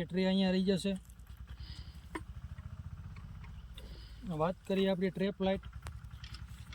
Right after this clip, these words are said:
તો ટ્રેપ લાઇટ અહીંયા આસાનીથી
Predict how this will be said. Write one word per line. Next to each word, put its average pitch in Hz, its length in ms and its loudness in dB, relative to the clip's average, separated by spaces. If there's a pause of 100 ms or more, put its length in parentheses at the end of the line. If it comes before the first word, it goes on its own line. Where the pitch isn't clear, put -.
(680)
તો 165 100 0 (840)
ટ્રેપ 175 340 0
લાઇટ 190 220 4
અહીંયા 190 300 4 (2750)
આસાનીથી 190 640 2